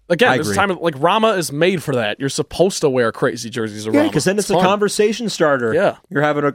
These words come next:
Speaker 2: cold beverage. You
Speaker 1: Yes.
Speaker 2: see somebody in a
Speaker 1: Patrick Ewing Knicks jersey.
Speaker 2: Yeah, you see
Speaker 1: Like,
Speaker 2: somebody
Speaker 1: oh,
Speaker 2: in a, uh,
Speaker 1: love that.
Speaker 2: a Rodney Stuckey Pistons jersey. You say that he was
Speaker 1: <laughs> Yeah.
Speaker 2: my favorite player when I was eleven.
Speaker 1: Stuckey!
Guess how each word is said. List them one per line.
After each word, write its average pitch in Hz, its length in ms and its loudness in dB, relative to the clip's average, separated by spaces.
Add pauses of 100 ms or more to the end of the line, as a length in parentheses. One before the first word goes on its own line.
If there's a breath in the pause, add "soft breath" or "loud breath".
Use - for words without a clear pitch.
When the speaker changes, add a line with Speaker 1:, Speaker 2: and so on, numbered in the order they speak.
(120)
Speaker 2:
cold 147 320 0
beverage. 139 580 -2 (140 soft breath)
You 165 160 -6
Speaker 1:
Yes. 277 140 0
Speaker 2:
see 156 160 2
somebody 143 460 2
in 139 100 2
a 127 240 0 (280)
Speaker 1:
Patrick 185 420 2
Ewing 202 320 2
Knicks 220 240 0
jersey. 143 160 4
Speaker 2:
Yeah, 135 60 4
you 127 120 2
see 120 140 -2
Speaker 1:
Like, 143 60 2
Speaker 2:
somebody 147 320 2
Speaker 1:
oh, 143 100 6
Speaker 2:
in 135 80 2
a, 135 180 4
uh, 127 180 4
Speaker 1:
love 175 220 2
that. 190 300 4
Speaker 2:
a 131 80 2
Rodney 135 500 2
Stuckey 131 560 -2
Pistons 135 480 -6
jersey. 131 340 2
You 131 180 6
say 139 260 4
that 120 100 2
he 131 80 2
was 131 100 4
Speaker 1:
<laughs> - 20 2
Yeah. - 20 0
Speaker 2:
my 131 160 2
favorite 135 400 0
player 127 340 2
when 127 80 0
I 123 120 0
was 123 160 -2
eleven. 120 540 0
Speaker 1:
Stuckey! 208 580 -2